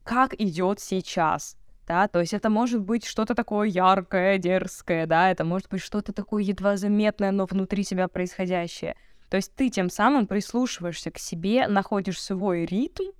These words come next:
какое-то свое состояние. Это очень классный, а, ну, классная практика. Это очень классная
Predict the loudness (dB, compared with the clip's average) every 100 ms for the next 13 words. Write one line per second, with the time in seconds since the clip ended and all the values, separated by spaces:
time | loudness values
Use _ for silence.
0 | -10 -6 -4 -4 -4 -4 -2 -2 -2 -6
1 | 0 2 2 2 0 -2 -4 -8 -14 -20
2 | -20 -20 -10 -6 0 0 0 -2 0 0
3 | -2 -4 2 4 4 4 -2 -2 -4 -10
4 | _ _ -16 -12 -6 -4 2 2 2 0
5 | 4 4 4 -4 -2 -2 0 4 4 6
6 | 0